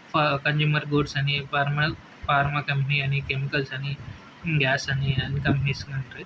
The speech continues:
అందులో మంచిగా మనం చూసుకునే కంపెనీస్ ఏంటంటే టాటా స్టీల్, హిందాల్కో, ఆ, జిందాల్ స్టీల్, జేఎస్డబ్ల్యూ, వేదాంత, మళ్ళీ హిందుస్థాన్ యూనిలీవర్, కోకా కోలా, ఆ, టాటా కంప్యూటర్స్, టాటా కన్స్యూమర్స్, ఇవన్నీ కంపెనీస్ ఉంటాయి.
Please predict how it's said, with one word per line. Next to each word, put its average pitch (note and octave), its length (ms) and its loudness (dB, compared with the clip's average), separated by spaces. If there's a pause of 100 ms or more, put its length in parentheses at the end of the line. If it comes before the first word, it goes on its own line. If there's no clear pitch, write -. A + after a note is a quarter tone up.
(380)
అందులో D#3+ 220 4
మంచిగా E3 500 0
మనం E3 360 -4
చూసుకునే D#3 340 0
కంపెనీస్ D3 440 -2
ఏంటంటే C#3 360 0
టాటా D3 340 0
స్టీల్, C3+ 340 -6
హిందాల్కో, C#3 1040 -4 (260)
ఆ, C3 240 -6 (420)
జిందాల్ C#3+ 360 4
స్టీల్, C3+ 360 -2
జేఎస్డబ్ల్యూ, C#3 680 0
వేదాంత, C3+ 720 -4 (540)
మళ్ళీ D3+ 260 2
హిందుస్థాన్ C#3+ 580 0
యూనిలీవర్, C#3 680 2 (440)
కోకా D3+ 240 0
కోలా, C3+ 440 0 (160)
ఆ, C3+ 380 -4
టాటా D3 240 2
కంప్యూటర్స్, C#3+ 720 -2 (920)
టాటా C#3+ 200 0
కన్స్యూమర్స్, C#3 560 -2 (400)
ఇవన్నీ C#3 260 2
కంపెనీస్ C3+ 460 -6
ఉంటాయి. - 200 -16